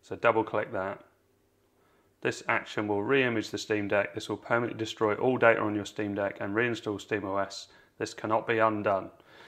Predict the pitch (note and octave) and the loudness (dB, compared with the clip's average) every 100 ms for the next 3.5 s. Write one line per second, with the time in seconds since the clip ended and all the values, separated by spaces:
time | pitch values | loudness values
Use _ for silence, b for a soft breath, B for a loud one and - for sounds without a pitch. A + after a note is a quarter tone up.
0 | B - A#2+ C3+ E3+ G3 E3 D3+ D3 C#3+ | B -2 4 6 6 2 0 4 6 4
1 | B2 A2+ A2+ A2 - A#2 G#2+ - A2+ - | 4 4 6 6 4 2 2 -4 -4 0
2 | A#2 A2 A#2 A2 A2+ A2 A2 G#2 G2+ - | 2 4 2 2 0 0 2 0 -2 -2
3 | G#2 F#2 F#2+ G#2 | 0 0 -2 -8